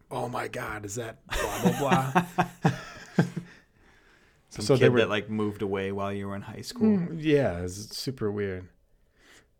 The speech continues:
Speaker 1: Uh, the arrangement of everything in the house was really weird.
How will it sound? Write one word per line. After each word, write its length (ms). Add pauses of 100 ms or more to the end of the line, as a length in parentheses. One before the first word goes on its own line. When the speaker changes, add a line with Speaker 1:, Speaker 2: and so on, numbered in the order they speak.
(160)
Speaker 1:
Uh, 340 (380)
the 100
arrangement 480
of 120
everything 420
in 160
the 80
house 260
was 160
really 220
weird. 500